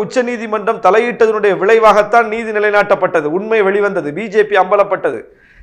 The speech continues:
சண்டிகர் மேயர் தேர்தல்ல உச்சநீதிமன்றம் தலையிட்டதனால்தான் நீதி நிலைநாட்டப்பட்டது, உண்மை வெளிவந்தது, பி ஜே பி அம்பலப்பட்டது. அது போலதான் இன்னைக்கு நம்ம பார்க்கிறோம். இதுலயும், இதுல தேர்தல் ஆணையம் மிக வெளிப்படையாக மோசடி செய்யுது. இவ்வளோ வாக்கு விழுக்காடு அதிகரிக்க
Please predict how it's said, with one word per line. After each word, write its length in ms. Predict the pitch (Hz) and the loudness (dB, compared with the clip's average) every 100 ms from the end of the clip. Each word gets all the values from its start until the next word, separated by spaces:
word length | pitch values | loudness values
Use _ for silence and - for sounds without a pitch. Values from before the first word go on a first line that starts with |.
| - | -4
சண்டிகர் 440 | 170 233 262 262 226 | 0 2 4 6 6
மேயர் 280 | 226 220 - | 4 2 2
தேர்தல்ல 380 | 208 202 196 208 254 262 - - _ - | 0 2 2 4 4 4 2 -8 _ -10
உச்சநீதிமன்றம் 800 | - 190 277 262 262 240 226 214 185 | -6 0 2 2 2 0 0 2 4
தலையிட்டதனால்தான் 880 | 214 233 220 220 214 214 208 262 226 | 4 2 2 2 4 2 4 2 2
நீதி 220 | 247 233 | -2 -2
நிலைநாட்டப்பட்டது, 760 | 214 220 220 214 202 202 208 220 220 | -2 -2 -2 0 -2 0 -2 -4 -4
உண்மை 240 | 220 233 220 | -4 0 2
வெளிவந்தது, 480 | 208 214 202 220 240 | 2 0 0 0 0
பி 140 | 269 | -2
ஜே 160 | 247 254 | 4 4
பி 120 | 240 | 6
அம்பலப்பட்டது. 580 | 233 233 226 220 190 135 - _ _ _ - | 6 4 4 2 2 2 -2 _ _ _ 2
அது 220 | 165 269 | 4 6
போலதான் 460 | 269 254 233 262 233 | 6 6 8 4 4
இன்னைக்கு 260 | 226 214 | 0 0
நம்ம 120 | 180 | -2
பார்க்கிறோம். 420 | 165 190 185 170 151 | 2 2 4 -2 -2
இதுலயும், 320 | 160 139 107 _ _ - - - - | -2 -4 -8 _ _ -20 -20 -20 -8
இதுல 260 | 160 233 254 269 269 - - - | 0 4 6 8 6 0 -10 -8
தேர்தல் 440 | - 233 247 240 214 | 4 6 8 8 8
ஆணையம் 320 | 214 233 262 - - _ _ | 6 2 0 -4 -18 _ _
மிக 320 | 139 160 254 320 | -14 -4 4 6
வெளிப்படையாக 540 | 330 320 - 269 269 262 | 6 4 4 6 6 6
மோசடி 380 | 226 226 214 190 | 2 2 2 0
செய்யுது. 240 | 160 123 90 - _ _ _ _ | -4 -6 -10 -20 _ _ _ _
இவ்வளோ 260 | 156 262 277 | -2 4 8
வாக்கு 300 | 247 277 269 | 8 6 4
விழுக்காடு 420 | 277 254 - 247 254 | 0 0 2 4 6
அதிகரிக்க 540 | 226 240 254 226 254 | 4 4 0 0 -2